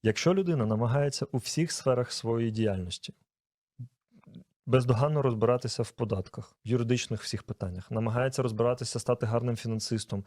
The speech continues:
Excel-таблиця, де вона все повністю планує, все фіксує, все.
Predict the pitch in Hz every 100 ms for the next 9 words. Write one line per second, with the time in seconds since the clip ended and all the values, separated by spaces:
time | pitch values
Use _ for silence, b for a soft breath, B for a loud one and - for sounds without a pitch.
0 | B B - - 123 117 113 117 127 123
1 | 110 113 120 117 127 110 120 120 - 113
2 | 113 113 120 110 120 - 113 - 123 -